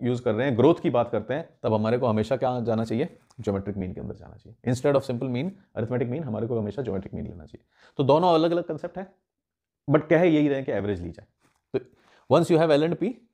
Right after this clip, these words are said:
you can find out Bowley's index and Fisher's index। फिर ये दो और है, इसीलिए हमने इनको दो-दो में लिया है कि ये, अ, क्वांटिटी कौन सी ली जाए, इसके बारे में बताते हैं। ये दोनों एवरेज ले लेते हैं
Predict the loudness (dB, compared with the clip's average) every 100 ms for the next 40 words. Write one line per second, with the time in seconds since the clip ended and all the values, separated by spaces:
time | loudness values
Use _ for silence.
0 | _ -10 -6 -4 -2 0 2 2 2 2
1 | 2 0 -2 -4 -6 -10 _ _ _ _
2 | -10 -2 -2 -2 -6 -10 -16 _ _ _
3 | _ _ 4 6 6 6 6 8 6 6
4 | 0 _ _ _ _ -8 -4 -2 0 2
5 | 0 0 2 2 2 0 -2 -4 -2 0
6 | 0 -2 -8 _ _ _ _ _ _ _
7 | _ _ _ _ _ _ _ _ _ -6
8 | -2 0 0 0 0 -2 -2 -2 -2 -2
9 | -2 0 0 0 -2 -4 -2 0 0 0
10 | -4 -8 _ _ _ _ _ _ 0 2
11 | 2 0 0 -2 -2 -4 -8